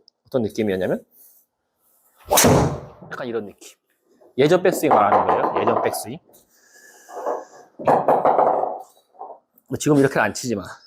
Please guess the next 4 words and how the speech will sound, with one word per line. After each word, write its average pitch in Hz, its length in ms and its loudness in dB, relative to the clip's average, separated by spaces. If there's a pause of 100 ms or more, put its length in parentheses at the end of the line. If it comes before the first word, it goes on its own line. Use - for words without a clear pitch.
(420)
어쨌든 226 480 0 (360)
이런 185 240 4
이상한 208 360 -2
백스윙으로도 185 1080 0